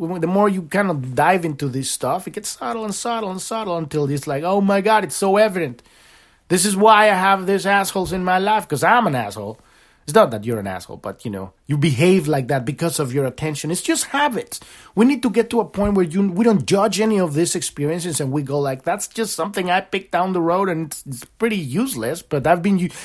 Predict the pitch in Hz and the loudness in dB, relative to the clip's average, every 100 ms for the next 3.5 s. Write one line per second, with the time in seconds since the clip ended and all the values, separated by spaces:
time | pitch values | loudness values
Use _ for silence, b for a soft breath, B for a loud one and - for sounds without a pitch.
0 | B 214 202 202 240 233 202 190 180 202 | B 0 4 4 6 4 4 4 4 0
1 | - 220 208 202 196 190 202 214 214 277 | 4 4 4 0 0 0 2 2 2 -2
2 | 262 135 - B B B B 147 180 190 | -2 -4 -8 B B B B 4 6 6
3 | 214 247 285 - | 6 6 4 -2